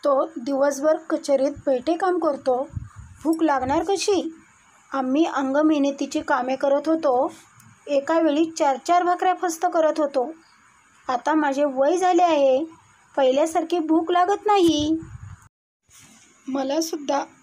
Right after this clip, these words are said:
अलीकडे भूक लागत नाही. हो ना, सासूबाईचे जेवण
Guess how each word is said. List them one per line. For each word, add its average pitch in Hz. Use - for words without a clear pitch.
अलीकडे 269
भूक 277
लागत 311
नाही. 277
हो 269
ना, 320
सासूबाईचे 285
जेवण 269